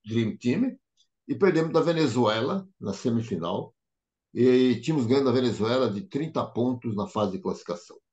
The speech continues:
né? Entramos já pensando no Dream Team. Esse foi o, esse foi o grande problema que nós tivemos.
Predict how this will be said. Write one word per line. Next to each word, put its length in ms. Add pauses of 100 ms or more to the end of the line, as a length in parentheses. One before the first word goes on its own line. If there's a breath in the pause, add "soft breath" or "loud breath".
(300)
né? 120 (260)
Entramos 460 (140)
já 200
pensando 600
no 140
Dream 220
Team. 280
Esse 220
foi 160
o, 140 (260)
esse 120
foi 100
o 240
grande 260
problema 340
que 60
nós 160
tivemos. 260